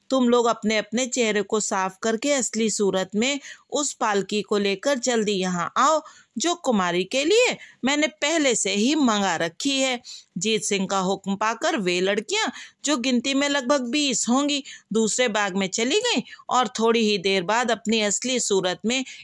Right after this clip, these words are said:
एक निहायत उम्दा सोने की जड़ाऊ पालकी अपने कंधों पर लिए हाजिर हुईं। कुंवर वीरेंद्र सिंह ने और तेज सिंह ने अब इन लड़कियों को पहचाना।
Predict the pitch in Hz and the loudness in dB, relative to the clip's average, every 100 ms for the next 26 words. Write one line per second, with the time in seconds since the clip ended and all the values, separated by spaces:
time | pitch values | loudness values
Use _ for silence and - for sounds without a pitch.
0 | - 233 240 - 170 185 185 180 165 196 | -2 0 0 -2 -4 -2 -2 -2 -2 0
1 | 214 196 190 285 320 - 240 208 190 220 | 2 2 2 2 -2 0 2 2 2 2
2 | 247 277 - 220 202 190 190 160 - 214 | 2 0 0 0 0 -2 -4 -6 -2 0
3 | 254 254 202 190 180 175 247 262 220 180 | 2 2 0 -2 0 -2 -2 -2 -2 -2
4 | 226 262 233 196 190 190 233 247 370 427 | -2 -2 -2 -2 0 0 0 2 4 2
5 | - - - - 285 262 180 165 190 262 | 0 -10 -14 -2 0 2 0 0 2 2
6 | 277 - 277 - _ _ _ _ - 339 | 0 -2 -6 -6 _ _ _ _ 0 2
7 | 427 440 208 160 196 214 220 214 262 277 | 4 4 2 2 4 4 2 2 2 4
8 | 349 494 349 - - - - _ 233 240 | 4 4 0 -2 -12 -20 -20 _ 2 4
9 | 185 156 - 202 202 190 233 233 254 294 | 2 -2 -2 2 2 2 2 4 4 4
10 | 320 - 220 240 226 226 208 185 175 - | 0 -2 0 2 4 4 4 2 0 -2
11 | 196 180 - 208 262 277 - 247 233 220 | -2 -2 0 2 2 0 0 0 0 0
12 | 208 185 | 0 0